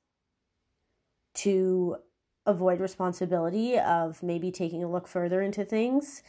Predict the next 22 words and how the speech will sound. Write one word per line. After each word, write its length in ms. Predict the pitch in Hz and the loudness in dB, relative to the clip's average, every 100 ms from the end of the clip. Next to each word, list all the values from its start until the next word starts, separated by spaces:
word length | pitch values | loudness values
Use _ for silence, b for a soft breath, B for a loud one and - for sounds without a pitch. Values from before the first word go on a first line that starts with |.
| B B B | B B B
because 280 | 220 214 226 | -4 0 0
some 100 | 226 | 2
of 140 | 220 | 4
those 220 | 214 208 | 4 2
things 180 | 214 214 | 2 -2
that 60 | 220 | 0
you 80 | 202 | 0
might 220 | 196 190 | 0 -2
find 280 | 202 190 190 | -4 -2 -2
are, 160 | 180 - _ | -4 -10 _
like, 280 | 185 190 175 - - - | 0 0 0 -10 -20 -12
like, 200 | 185 190 - | 0 0 2
awful 520 | - 196 - - - | 0 0 0 -2 -6
and, 600 | - 170 170 170 180 180 - b b b b b - | -8 -8 -6 -6 -8 -10 -18 b b b b b -8
um, 600 | 110 123 107 110 160 165 _ _ _ _ _ _ _ _ _ _ | -4 -4 -4 -6 -6 -10 _ _ _ _ _ _ _ _ _ _
are 320 | 180 175 170 - - - | 0 2 0 -6 -6 2
dark. 480 | 180 - - - - _ _ - | 4 4 -2 -14 -20 _ _ -12
But, 800 | 170 180 170 202 - - - - b b b b b b | -4 0 0 -2 -4 -10 -12 -12 b b b b b b
um, 540 | - 107 104 113 101 - - | -6 -4 -4 -4 -6 -10 -4
I 100 | 175 | -2
think 300 | 175 175 165 | -2 -4 -4
fear 840 | - - 196 185 190 277 339 330 | -8 -8 0 4 6 6 4 -2